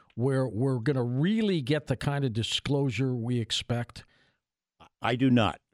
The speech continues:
Speaker 2: Uh, I hate to be
Speaker 1: I, I'm,
Speaker 2: a pessimist.
Speaker 1: I'm like you. No, I'm,
Speaker 2: Yeah.
Speaker 1: I'm, I'm just like you. I tell Steve Bassett all the time, "It ain't coming."
Speaker 2: No,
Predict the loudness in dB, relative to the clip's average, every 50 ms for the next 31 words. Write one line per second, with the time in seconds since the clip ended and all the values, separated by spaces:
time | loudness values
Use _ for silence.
0 | _ _ -4 -2 -2 -2 -2 -4 -6 -10 -10 -8 -6 -4 -2 -2 -2 -2 -2 0
1 | 0 2 2 2 2 2 2 2 2 2 2 0 0 0 0 0 0 0 -2 -2
2 | -2 -2 -2 -2 -2 -2 -2 -2 -2 -2 -2 -4 -4 -6 -6 -6 -6 -4 -4 -4
3 | -6 -4 -6 -6 -6 -4 -6 -6 -8 -8 -12 -20 -20 _ -6 -6 -6 -2 -2 -2
4 | -2 -2 -4 -4 -4 -2 -2 -2 -2 -2 -2 -2 -4 -4 -2 -2 -2 -2 -2 -4
5 | -4 -4 -4 -4 -4 -4 -6 -4 -4 -2 0 2 2 0 0 0 0 0 2 2
6 | 0 -2 -4 -6 -10 _ _ _ _ _ -6 -4 -2 -2 -2 -4 -4